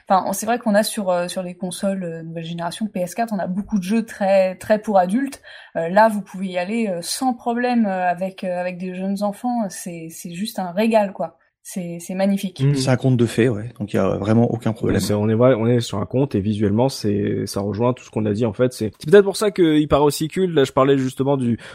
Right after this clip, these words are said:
Speaker 2: du ressenti de l'univers, euh, où on, où, où on se disait que c'était pas forcément l'histoire qui marquait, mais vraiment le,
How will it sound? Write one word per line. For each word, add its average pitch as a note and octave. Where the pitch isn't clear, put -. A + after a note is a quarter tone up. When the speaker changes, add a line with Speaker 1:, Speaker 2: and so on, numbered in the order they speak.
Speaker 2:
du B2
ressenti B2+
de C3
l'univers, C3
euh, A2
où A#2+
on, A2
où, A2+
où A2+
on A#2+
se A2
disait A#2
que B2+
c'était -
pas B2+
forcément B2
l'histoire D3
qui -
marquait, B2
mais B2
vraiment B2
le, A#2